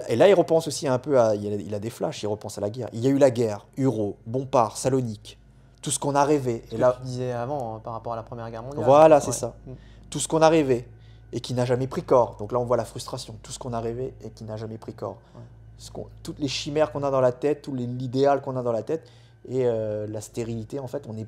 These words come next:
Speaker 1: pas capable de concrétiser ces rêves-là, en fait. Les années qui échappent, le temps qui passe aussi. On vieillit. On commence à voir que,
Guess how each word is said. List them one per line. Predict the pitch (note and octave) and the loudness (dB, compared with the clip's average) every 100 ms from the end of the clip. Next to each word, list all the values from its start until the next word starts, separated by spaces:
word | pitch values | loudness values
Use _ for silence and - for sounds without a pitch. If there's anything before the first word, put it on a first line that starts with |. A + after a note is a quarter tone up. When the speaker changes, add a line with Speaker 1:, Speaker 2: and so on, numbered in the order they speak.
| - | -10
Speaker 1:
pas | - | -10
capable | - B2 C3 | -8 -8 -8
de | A#2 | -8
concrétiser | A#2+ A2+ A#2 A2 A2 | -12 -12 -12 -12 -12
ces | B2 G#2 | -8 -8
rêves-là, | A2 A2+ A2 | -8 -10 -14
en | G#2 | -16
fait. | - - - - - - - - - - - - - - - - - A2+ | -20 -20 -20 -20 -20 -20 -20 -20 -20 -20 -20 -20 -20 -20 -20 -20 -16 -4
Les | A#2 | 0
années | C3+ D3 | 0 0
qui | C#3+ E3 | -2 -2
échappent, | F3 C#3+ - | 2 2 0
le | F#2+ | -14
temps | F#2+ | -16
qui | - - | -18 -10
passe | C#3+ A#2+ - | -10 -10 -16
aussi. | - A#2+ A#2+ - - | -18 -20 -20 -20 -16
On | G#2 | -12
vieillit. | G#2 C3+ D#3 - - - - | -6 -6 -6 -14 -20 -20 -20
On | - | -10
commence | G#2+ G#2 | -8 -6
à | A2 | -6
voir | G#2 A2+ A2 | -2 -2 -2
que, | - G#2+ G2 | -6 -10 -10